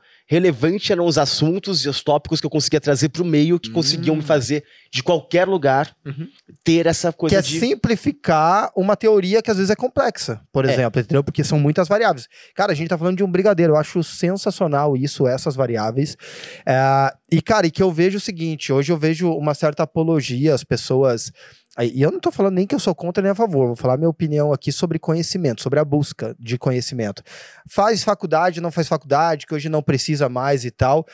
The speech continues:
Speaker 2: Cara, é, é importante pensar bem sobre isso, cara, porque, assim,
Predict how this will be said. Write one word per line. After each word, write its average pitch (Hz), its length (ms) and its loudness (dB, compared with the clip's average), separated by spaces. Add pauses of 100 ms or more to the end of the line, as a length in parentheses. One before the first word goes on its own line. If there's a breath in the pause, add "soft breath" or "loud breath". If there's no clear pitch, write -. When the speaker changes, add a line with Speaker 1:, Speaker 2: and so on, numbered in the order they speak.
(200 loud breath)
Speaker 2:
Cara, 202 340 2 (140)
é, 180 60 0 (120)
é - 80 2
importante 226 440 -2
pensar 233 360 0
bem 170 260 -2
sobre 185 340 -2
isso, 143 220 -4
cara, 120 240 0
porque, 143 360 -4
assim, 135 420 -2